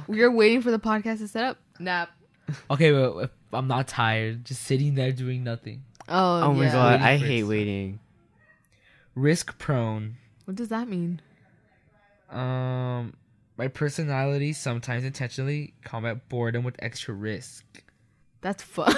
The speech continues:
Speaker 1: <laughs> No, I'm just kidding.
Speaker 2: So what is
Speaker 1: Wait, do you think that's true for you?
Speaker 2: combat boredom? So I'm intentionally being, trying to be bored?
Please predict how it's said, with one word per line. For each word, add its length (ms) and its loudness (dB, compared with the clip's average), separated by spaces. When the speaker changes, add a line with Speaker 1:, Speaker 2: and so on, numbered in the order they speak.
Speaker 1:
<laughs> 180 2
No, 220 4
I'm 100 -2
just 260 -6
kidding. 300 -4
Speaker 2:
So 240 -2
what 160 0
is 60 -4
Speaker 1:
Wait, 180 4
do 80 4
you 80 4
think 420 -2
that's 280 -4
true 240 -6
for 140 -4
you? 260 -2
Speaker 2:
combat 440 -2
boredom? 540 -4
So 400 -4
I'm 200 -8
intentionally 680 -4
being, 200 -6
trying 200 -6
to 40 -6
be 120 -6
bored? 420 -12